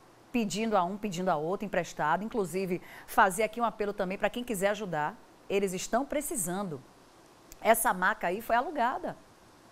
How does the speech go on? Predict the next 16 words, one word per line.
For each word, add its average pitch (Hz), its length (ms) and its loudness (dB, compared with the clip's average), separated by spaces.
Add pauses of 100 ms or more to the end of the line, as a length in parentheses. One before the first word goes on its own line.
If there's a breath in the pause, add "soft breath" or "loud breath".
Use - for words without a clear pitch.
(440)
A 190 120 4
mãe 185 200 0
teve 262 200 -2
que 262 100 0
alugar, 294 440 0
gente. 190 380 -6 (280 loud breath)
Ou - 100 -4
teve 214 240 -2
que 233 200 -2
juntar 214 320 0
aí 220 100 0
dinheiro 202 240 -6
pra 226 120 -2
comprar. 165 520 -4 (680 loud breath)
Então, 254 260 0
assim, 220 400 0